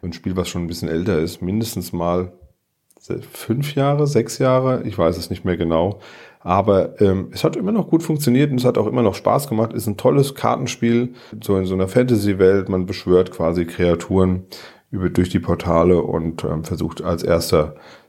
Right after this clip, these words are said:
zwölf Punkte zu machen. Mir macht es immer Spaß, das Spiel, und ich muss sagen, es ist wirklich immer noch gut und lässt sich immer noch gut spielen. So, dann bin ich noch mal so ein bisschen durch die Hallen gestriffen und bin bei einem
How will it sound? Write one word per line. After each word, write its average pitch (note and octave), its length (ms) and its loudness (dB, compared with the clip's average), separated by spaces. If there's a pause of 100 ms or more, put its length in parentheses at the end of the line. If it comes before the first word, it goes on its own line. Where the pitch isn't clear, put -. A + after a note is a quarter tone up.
zwölf - 360 0
Punkte C#3 300 2
zu A2 120 -2
machen. F#2 460 0 (480)
Mir A2+ 160 6
macht A2+ 200 2
es F#2+ 100 0
immer D3 340 4
Spaß, C3+ 420 2
das C3+ 120 4
Spiel, A2 340 4
und F#2+ 500 -4
ich - 140 -14
muss F#2 140 -6
sagen, E2+ 260 0
es - 160 -10
ist - 140 -12
wirklich - 320 -8 (240)
immer C3 140 6
noch G2+ 260 0
gut G2+ 240 -2
und G2 140 -8
lässt G2 180 0
sich F#2+ 180 -6
immer F2 200 0
noch D#2+ 240 -2 (520)
gut E2 260 -6
spielen. - 580 -6 (840)
So, E2 200 -2
dann G2+ 240 2
bin C#3 100 4
ich C#3 100 2
noch C3+ 100 4
mal B2 160 4
so G#2+ 80 2
ein F#2+ 80 -4
bisschen B2 240 -4
durch G#2+ 120 -2
die G2+ 140 -2
Hallen A#2+ 340 4
gestriffen C#3+ 640 0
und G#2 280 -6
bin A#2+ 200 0
bei A2 180 2
einem G2+ 380 -2